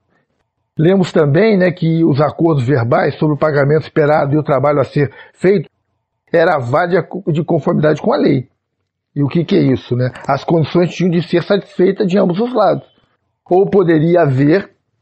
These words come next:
dificuldade ante as autoridades civis. Um dia de trabalho era considerado o tempo desde o nascer do sol até o aparecimento das estrelas. Era um dia bem longo,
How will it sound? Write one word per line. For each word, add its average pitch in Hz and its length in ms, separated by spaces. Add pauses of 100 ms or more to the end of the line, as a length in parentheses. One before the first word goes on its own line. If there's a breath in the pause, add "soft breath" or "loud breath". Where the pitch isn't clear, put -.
(180)
dificuldade 160 1000
ante 180 260
as 175 80
autoridades 190 500
civis. 214 380 (640)
Um 208 80
dia 165 160
de 160 80
trabalho 185 300
era 208 100
considerado 202 500
o 220 60
tempo 214 460
desde 180 360
o 180 60
nascer 156 380
do 156 100
sol 156 420 (300 loud breath)
até 202 340
o 170 40
aparecimento 170 540
das 175 120
estrelas. 131 580 (600)
Era 120 360 (220)
um 123 100
dia 113 200
bem 143 180
longo, 120 400